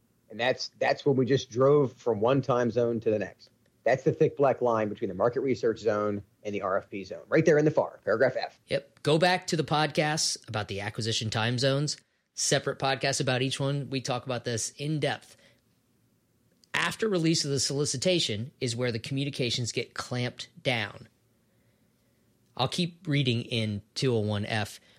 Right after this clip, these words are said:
Speaker 2: When specific information about a proposed acquisition that would be necessary for preparation of proposals is disclosed to one or more potential offers,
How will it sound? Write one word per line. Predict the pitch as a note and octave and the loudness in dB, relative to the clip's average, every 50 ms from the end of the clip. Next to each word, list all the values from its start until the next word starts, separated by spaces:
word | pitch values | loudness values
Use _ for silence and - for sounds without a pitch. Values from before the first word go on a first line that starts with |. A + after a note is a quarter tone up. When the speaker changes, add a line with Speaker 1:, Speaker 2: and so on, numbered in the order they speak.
| _ _ - | _ _ -4
Speaker 2:
When | D3 D3+ D#3 | -2 0 0
specific | - - - D3+ - - G#3 - A#3 - | 0 0 -2 0 2 2 2 0 0 -2
information | F#3+ F#3 E3+ - F3 E3 D#3+ D#3+ - - D#3+ | -2 -2 -2 0 0 2 2 2 2 0 0
about | D3 C3+ C#3 C3 B2+ | 0 0 0 0 -2
a | A#2 | -2
proposed | - - A#2+ - - C#3 C#3+ C#3+ B2+ C#3 | -4 -6 -6 -4 -2 0 0 0 0 0
acquisition | B2+ B2+ - B2+ A2+ B2+ A#2 - - A2 G#2 G#2+ - _ _ _ _ - | -2 -2 -2 -2 -2 0 -2 -2 -2 -4 -6 -6 -10 _ _ _ _ -4
that | C3 B2+ | -4 -4
would | C3+ B2+ | -2 -2
be | A#2+ B2+ A#2+ | -2 0 0
necessary | A#2+ A#2+ C3+ F3+ A3 - B3 - - G#3+ G#3 F#3 | 0 2 2 2 2 2 2 4 4 4 4 4
for | - F3 | 2 0
preparation | - - F3 E3 - E3+ D#3+ D3 - C#3+ | 2 2 0 2 2 2 0 0 0 -4
of | B2+ | -4
proposals | C3 A#2+ - - G3 G3 G3 C#3+ C3+ B2 G#2 | -6 -6 -4 -2 0 2 2 2 0 0 -2
is | A2+ G#2+ | -2 -4
disclosed | G2+ - A#2+ A2 - - C#3+ C3 C3 C3 A2+ - | -4 -2 -2 -2 -2 0 0 0 0 0 -2 -2
to | - A2+ | -2 -2
one | G#2+ A#2+ C#3 E3 F3 | 0 0 0 2 2
or | |
more | E3+ D#3+ D#3 | 2 0 0
potential | D3 - C3+ D3 C#3 B2+ - - | -2 -2 -2 -2 -2 -2 -2 -2
offers, | - - - B3+ - C3 A2+ B2 D#3 F3 - | -2 -2 0 0 2 2 2 2 0 -2 -4